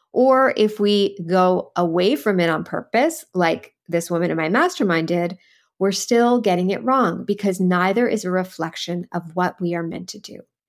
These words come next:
Neither of those choices are a reflection of what we are meant to do. So I just want to bring it back to this for you. The desires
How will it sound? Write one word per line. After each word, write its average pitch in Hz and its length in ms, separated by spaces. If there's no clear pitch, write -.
Neither 254 400
of 247 100
those 208 320
choices 240 600
are - 140
a 175 140
reflection 190 640
of 175 340
what - 300
we 180 240
are 180 100
meant - 260
to - 100
do. - 360
So 220 100
I 214 60
just 220 180
want 269 180
to 320 60
bring 214 180
it 208 300
back 180 300
to 185 100
this 165 260
for - 120
you. - 360
The 185 100
desires 196 1000